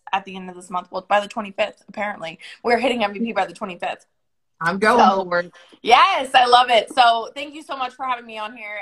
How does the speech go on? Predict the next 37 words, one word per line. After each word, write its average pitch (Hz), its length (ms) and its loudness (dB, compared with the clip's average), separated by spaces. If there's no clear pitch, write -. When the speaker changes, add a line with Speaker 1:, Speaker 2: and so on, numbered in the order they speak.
Speaker 1:
and 196 80 -18
inviting 190 420 -12
me 190 320 -20
and 180 400 -16
ask. 190 240 -10
And 214 140 -20
that 247 120 -2
was 392 80 -12
an 233 100 -14
incredible 220 480 -12
interview, 175 340 -18
actually. 175 440 -8
So - 120 -8
if 214 80 -8
you 277 80 -10
could 349 140 -8
save 226 200 -8
this 233 140 -10
video 214 300 -8
and 214 100 -14
send 214 160 -8
it - 120 -18
to 208 100 -18
me, 208 280 -12
that 202 100 4
would 196 100 -2
be 202 80 -6
amazing. 214 480 -10
Um, 247 500 4
but 269 300 4
I 277 340 4
am 285 180 -4
super, 294 300 -12
super 381 280 -6
proud 226 280 6
of 208 80 -10
you. 220 360 -8